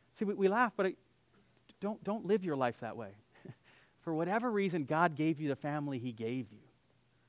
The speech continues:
Uh, it may be the family he gave you has shaped you to be a person who can love others in a way that no one else can, 'cause your family's just, man, they, they, they've made you to be just a,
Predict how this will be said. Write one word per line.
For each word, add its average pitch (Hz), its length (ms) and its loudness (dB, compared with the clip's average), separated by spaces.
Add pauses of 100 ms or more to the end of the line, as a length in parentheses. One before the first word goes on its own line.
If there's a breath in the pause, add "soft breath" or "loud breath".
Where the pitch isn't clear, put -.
(420)
Uh, 117 40 -14 (120)
it 170 140 -2
may 190 160 0
be 208 120 0
the 180 120 0
family 190 300 -2
he 175 140 -2
gave 170 200 2
you 175 80 0
has 131 80 -2
shaped - 280 -4
you 180 60 -4
to - 20 0
be 160 80 2
a 147 40 0
person 160 300 -6
who 143 80 0
can 139 180 -6
love 151 160 0
others 156 320 -2
in 147 60 -4
a 131 40 -4
way 147 160 -2
that 139 100 -4
no 151 100 -2
one 151 100 -4
else 139 140 -6
can, 135 300 -4 (280 soft breath)
'cause 143 160 -6
your 175 80 -4
family's 165 400 -2
just, - 240 -10 (260 soft breath)
man, 165 180 8
they, 170 80 8
they, 165 160 10
they've 156 240 10
made 165 220 12
you 170 80 4
to 160 60 8
be 160 140 6
just 156 200 4
a, 139 280 6